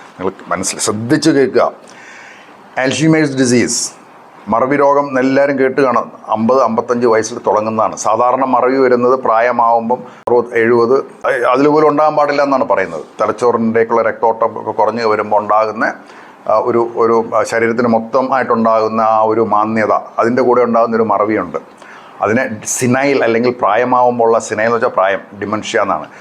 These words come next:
മറ്റേത് പ്രീ സിനൈൽ, പ്രായമാവുന്നതിന് മുമ്പുണ്ടാകുന്ന മറവി രോഗത്തിനെയാണ് Alzheimer's ഡിസീസ് എന്ന് പറയുന്നത്. ഇനി ഞാൻ പറയാൻ പോകുന്നത് ശ്രദ്ധിച്ച് കേൾക്കുക. ഒറ്റ രാത്രി നിങ്ങൾ ഉറങ്ങിയില്ലെങ്കിൽ അല്ലെങ്കിൽ നിങ്ങളുടെ ഉറക്കം കുറഞ്ഞാൽ, ഓരോ ദിവസവും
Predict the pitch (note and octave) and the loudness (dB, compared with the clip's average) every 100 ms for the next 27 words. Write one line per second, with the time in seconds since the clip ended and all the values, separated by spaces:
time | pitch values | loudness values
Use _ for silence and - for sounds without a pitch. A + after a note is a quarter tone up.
0 | - - G#2+ B2 B2+ C#3 D3 C#3+ C3+ B2+ | -16 -6 0 0 0 0 0 0 -2 0
1 | F#2+ G#2 A#2+ C3 B2 B2 B2+ C3 B2 A2+ | -2 0 0 0 2 2 2 0 0 0
2 | C3 A#2 A#2+ A2+ B2+ B2 - - - - | 0 0 2 2 -2 -6 -20 -20 -16 -6
3 | G#2+ A#2 B2 B2 B2 A#2 G#2+ B2+ - A2 | -2 0 2 2 0 -2 0 -2 -2 -4
4 | A2 A#2 B2 B2 A2 G#2+ G#2 F#2 G2 F2+ | -2 0 0 0 -2 -4 -6 -6 -2 -2
5 | E2 D2+ A2+ C3 B2+ B2+ C3 C3 C3 B2+ | -2 -2 -2 -2 0 0 0 0 -2 -4
6 | B2 A#2+ B2+ B2+ A#2+ A#2 - - - - | -6 -6 -2 0 0 -2 -2 -18 -20 -20
7 | - - - - - - - C3 C3 - | -20 -20 -20 -20 -20 -8 0 2 0 -2
8 | F3 C3+ B2+ B2 A#2+ F#2 - - - G2+ | 0 2 0 0 -4 -4 -10 -20 -14 -4
9 | A2+ A2+ G#2+ A2 A2 G2+ G2 F#2 G2 G#2 | 0 2 2 0 0 0 0 0 0 -2
10 | G#2 G2+ G2 - G#2+ F#2 F2+ E2+ - - | 0 0 0 -2 -4 -2 -2 -4 -6 -14
11 | - - - - - - A#2 C#3+ E3+ E3+ | -20 -20 -20 -20 -20 -4 2 4 4 2
12 | D3 D3 D3 D3 | 2 0 0 0